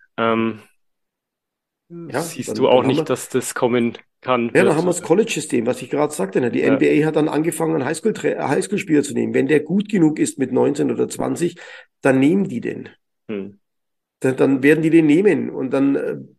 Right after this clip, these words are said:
Speaker 2: gibt's tausend Argumente, warum der jetzt grad wichtig ist und so weiter. Und, äh,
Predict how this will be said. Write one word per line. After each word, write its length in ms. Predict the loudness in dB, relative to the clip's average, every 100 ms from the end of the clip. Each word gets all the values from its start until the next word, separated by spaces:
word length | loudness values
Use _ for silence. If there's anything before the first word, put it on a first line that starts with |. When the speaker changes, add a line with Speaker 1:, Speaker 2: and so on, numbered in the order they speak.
| -2
Speaker 2:
gibt's 260 | -2 -2
tausend 460 | -6 -4 -2 -4 -4
Argumente, 720 | 0 0 2 0 0 0 0 -4 -16 -10
warum 460 | -2 0 2 2 2
der 160 | 2
jetzt 300 | 2 -2 -6
grad 360 | -8 -6 -6 -8
wichtig 380 | -12 -8 -10 -4
ist 240 | -4 -4
und 140 | -6 -4
so 140 | -4
weiter. 500 | -2 -2 0 -2 -2
Und, 240 | -6 -8 -14 -20 -20 _ -8
äh, 320 | 0 2 0